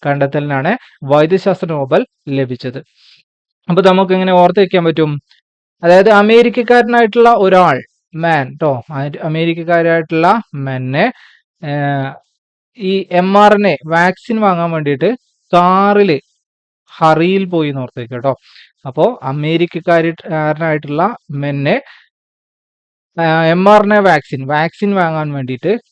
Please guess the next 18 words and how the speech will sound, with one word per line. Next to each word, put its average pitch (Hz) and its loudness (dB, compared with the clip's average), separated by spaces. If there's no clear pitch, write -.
കാറില്, 185 2
അദ്ദേഹത്തിന്റെ 151 -6
കാറില് 156 0
ഹറിയിൽ 143 -2
പോയി 139 -2
എന്ന് 131 -6
ഓർത്ത് 123 -12
വെക്കുക. 127 -12
അപ്പൊ 160 -4
വൈദ്യശാസ്ത്ര 156 -2
നോബൽ 165 -4
ഡു 170 -2
വൈസ്മാൻ, 143 -2
മാൻ 151 -6
എന്ന് 165 -4
പറയുന്നത് 151 -4
മാൻ 139 -2
ട്ടോ. 139 -2